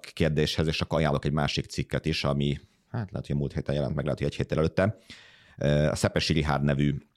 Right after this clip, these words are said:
ö, turisztikai nagyvállalkozóval, és szerintem nagyon érdekes szintén, és részben ide kapcsolódik. Ő még nincs ott a száz leggazdagabb magyar között, de egy nagyon érdekes olvasmány szerintem abból a szempontból, hogy nyilván ő is ma már milliárdos, nagyon komoly turisztikai érdekeltségei vannak, üzletelt Tiborccal, sőt,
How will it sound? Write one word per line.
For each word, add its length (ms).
ö, 220
turisztikai 560
nagyvállalkozóval, 800
és 80
szerintem 280
nagyon 220
érdekes 440
szintén, 360
és 160
részben 280
ide 120
kapcsolódik. 640
Ő 60
még 140
nincs 200
ott 200
a 40
száz 280
leggazdagabb 560
magyar 280
között, 460
de 140
egy 80
nagyon 240
érdekes 520
olvasmány 460
szerintem 420
abból 220
a 60
szempontból, 680
hogy 100
nyilván 240
ő 80
is 120
ma 100
már 140
milliárdos, 600
nagyon 280
komoly 260
turisztikai 560
érdekeltségei 800
vannak, 380
üzletelt 420
Tiborccal, 640
sőt, 400